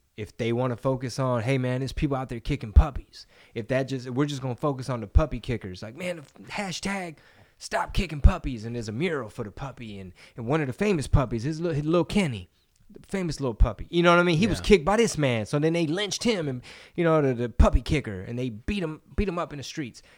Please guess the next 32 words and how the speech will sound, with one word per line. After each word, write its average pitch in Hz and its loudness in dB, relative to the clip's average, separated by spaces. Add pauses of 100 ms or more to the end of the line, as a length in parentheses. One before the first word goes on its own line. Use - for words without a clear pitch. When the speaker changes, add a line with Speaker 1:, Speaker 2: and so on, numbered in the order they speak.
Speaker 1:
You 170 4
know 202 10
what 202 10
I 202 6
mean? 208 8
It's 143 2
hypothetical 147 4
as 113 -4
fuck. 151 2
Maybe 123 2
this 113 0
drink's 131 -2
ki-, 127 -4 (180)
kicking 131 -4
in. 160 0
Speaker 2:
<laughs> - 0 (1300)
Speaker 1:
That 147 8
might 151 10
be 147 6
what's 139 4
happening. 151 0 (100)
But, 139 6
um, 123 6 (400)
but 185 10
my 175 6
point 196 4
is 131 0
this. 139 0 (400)
The 120 -2
hypothetical 123 0
is 101 -2
this. 98 -6